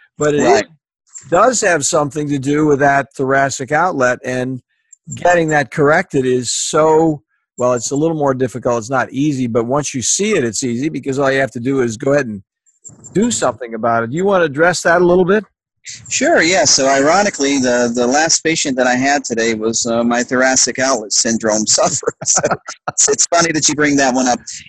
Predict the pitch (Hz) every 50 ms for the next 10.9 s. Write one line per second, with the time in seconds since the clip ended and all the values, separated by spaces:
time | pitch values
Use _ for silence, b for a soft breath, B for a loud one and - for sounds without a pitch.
0 | B - 170 170 160 147 139 143 160 180 180 170 - 151 - - 143 135 131 127
1 | - 139 135 131 139 143 156 175 202 190 151 123 113 101 104 113 - - 98 107
2 | - - 127 117 117 120 120 127 131 131 - 143 139 151 156 151 135 147 - -
3 | 135 - - 131 135 131 - 135 127 - - 123 110 92 120 127 127 - - 143
4 | 143 139 131 123 123 127 120 127 123 127 135 139 139 135 131 120 117 117 113 110
5 | _ _ _ _ _ _ _ _ - 113 113 113 113 113 113 113 113 - 127 117
6 | 117 117 117 110 110 117 117 123 120 117 113 - - 131 123 123 120 117 113 117
7 | 117 113 104 101 110 110 110 113 113 - - 110 107 113 120 123 123 123 - -
8 | 135 135 131 117 117 113 113 113 113 113 - 113 113 110 - 120 123 113 113 110
9 | 113 117 120 - - 120 110 120 120 - - 127 120 120 120 117 120 117 - 110
10 | 107 107 113 120 127 123 120 120 120 120 117 117 113 113 101 101 - -